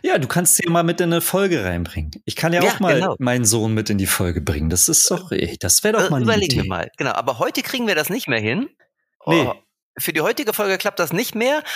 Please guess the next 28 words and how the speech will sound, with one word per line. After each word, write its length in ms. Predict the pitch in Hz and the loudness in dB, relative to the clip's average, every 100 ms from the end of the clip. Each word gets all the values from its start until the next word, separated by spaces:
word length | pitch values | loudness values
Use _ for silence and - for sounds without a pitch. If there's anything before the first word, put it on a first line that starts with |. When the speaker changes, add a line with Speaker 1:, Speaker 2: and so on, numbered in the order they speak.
| - 123 | -8 -4
Speaker 2:
Dafür 340 | 185 262 202 | -4 -2 -2
haben 140 | 226 | -2
wir 160 | 226 202 | -2 -2
aber 320 | 190 190 190 | 0 0 -2
jemanden 480 | 185 151 185 175 165 | -2 -4 -2 -2 -2
da, 360 | 160 170 247 262 - - - - | -2 -2 -4 -8 -12 -14 -12 -4
der 240 | 170 165 | 0 0
vielleicht 360 | - - 156 - | 0 -2 -2 0
deine 220 | 151 127 | 0 0
Frage 720 | - 143 349 294 147 101 95 _ _ 113 | 0 0 0 0 0 -2 -2 _ _ -6
richtig 340 | 107 107 - | -4 -4 -4
beantworten 600 | - - 95 - 92 - | -2 -2 -4 -4 -6 -6
kann. 200 | - - 113 | -10 -8 -4
Soll 160 | 220 | -2
ich 100 | 254 | -2
den 120 | - | -4
mal 100 | 165 | -2
anmoderieren? 640 | - 254 120 107 110 208 302 _ _ | -2 -2 -2 -2 -2 -2 -4 _ _
Speaker 1:
Ja, 180 | 113 110 | -2 0
dann 300 | 107 101 95 - - - | 0 0 -2 -4 -6 -6
kündige 360 | - 127 135 123 | -2 0 0 0
doch 180 | 123 123 | -2 0
mal 380 | 117 117 110 | 2 2 2
Simon 360 | 101 123 143 135 | 0 0 0 0
Gose 360 | 135 151 139 135 | 2 0 0 0
Johann 380 | 135 139 147 | 0 0 0
an. 440 | 160 196 - - - - | 0 -2 -4 -18 -12 -2
Speaker 2:
<laughs> 240 | 932 - | -2 0